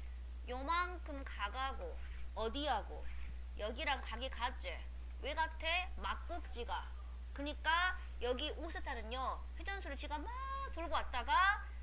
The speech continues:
이만큼 갔다가 요만큼을 더 내려갔다고 보셨잖아요, 제가 지금. 그 요만큼 각은 뭐예요, 지금? 파이제. 에다가 얼마만큼? 알파만큼 더 내려갔다 본다고. 왜 이런 식으로 해?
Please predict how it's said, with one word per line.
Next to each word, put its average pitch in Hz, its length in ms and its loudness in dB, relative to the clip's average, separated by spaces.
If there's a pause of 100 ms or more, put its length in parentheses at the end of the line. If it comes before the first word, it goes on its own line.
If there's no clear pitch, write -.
(240)
이만큼 330 760 4
갔다가 320 880 6
요만큼을 269 640 0
더 285 220 0
내려갔다고 262 840 0
보셨잖아요, 190 440 -2
제가 165 180 -4
지금. 170 360 -2 (640)
그 254 260 2 (320)
요만큼 285 520 6
각은 226 320 -2
뭐예요, 247 160 2
지금? 170 280 -2 (180)
파이제. 277 540 2 (1040)
에다가 285 720 4
얼마만큼? 269 720 0
알파만큼 262 960 0
더 262 220 -2
내려갔다 240 640 0
본다고. 190 520 -4 (320)
왜 349 140 2
이런 320 240 2
식으로 233 320 -2
해? 302 240 2